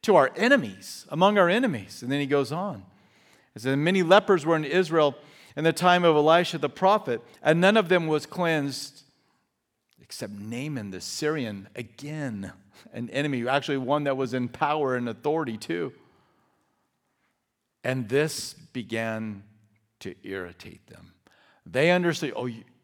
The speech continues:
you're gonna re-, you're saying that we're gonna reject you and that God could only do good and gracious things. What are you saying?"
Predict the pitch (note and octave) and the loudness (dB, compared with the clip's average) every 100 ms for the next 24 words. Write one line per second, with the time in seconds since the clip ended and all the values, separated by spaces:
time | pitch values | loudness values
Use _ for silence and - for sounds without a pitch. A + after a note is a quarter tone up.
0 | _ _ _ _ _ _ _ _ - A#2+ | _ _ _ _ _ _ _ _ -16 -12
1 | B2 A#2+ A#2 A2 G#2+ _ - A#2+ G#2+ A#2+ | -10 -10 -10 -12 -14 _ -16 -14 -12 -12
2 | G#2+ A2 G#2 F#2+ G2 F#2+ A2+ A2 - A2+ | -10 -12 -10 -12 -14 -10 -10 -12 -16 -14
3 | A#2 G2+ G2 - G#2+ G#2 G2+ G2+ D#2+ A2 | -12 -10 -12 -12 -12 -12 -12 -12 -12 -14
4 | A2 A2+ A2+ - A2 - A2+ A2 G2+ F#2+ | -10 -8 -10 -10 -16 -14 -14 -14 -14 -14
5 | G#2+ G#2+ G2 F2+ _ _ _ _ G#2+ A#2+ | -12 -12 -12 -16 _ _ _ _ -10 -8
6 | A2+ G#2+ A2+ A2+ A#2 G#2 - - G#2+ G#2+ | -6 -8 -8 -8 -10 -14 -16 -16 -16 -14
7 | G2 F#2+ F#2+ - _ _ _ _ _ _ | -16 -18 -20 -20 _ _ _ _ _ _
8 | _ F#3 B3+ C3 - - G3 D#3 G#2 F2+ | _ -12 -10 -10 -10 -6 -4 -4 -6 -10